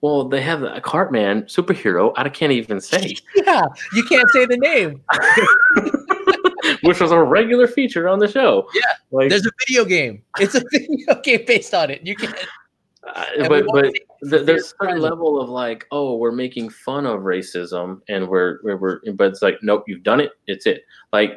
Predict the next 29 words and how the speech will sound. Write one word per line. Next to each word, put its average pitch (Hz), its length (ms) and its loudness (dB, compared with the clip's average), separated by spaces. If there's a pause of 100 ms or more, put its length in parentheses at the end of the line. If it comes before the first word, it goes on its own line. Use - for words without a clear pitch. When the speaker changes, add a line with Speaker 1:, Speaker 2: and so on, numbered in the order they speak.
Speaker 1:
there 117 160 2
was 139 120 4
a, 113 220 4
I - 60 -6
think 160 160 -4
it - 20 4
was 107 80 0
Washington 110 440 -2
Post 113 340 0 (400)
had 107 160 -2
a 104 40 -2
staffer 98 680 -4
who, 98 340 -4 (720)
um, 104 500 -2 (440)
went 117 340 2
as, 101 540 -2 (220)
there 120 60 4
was 117 100 4
a 113 40 -6
Halloween 123 320 2
party, 85 400 -4 (240)
and 101 320 -4
she 110 200 -6
went 110 380 0
as 98 480 -4
Megyn 107 560 -2
Kelly 101 640 -4 (680)
in 120 200 2
blackface - 840 -4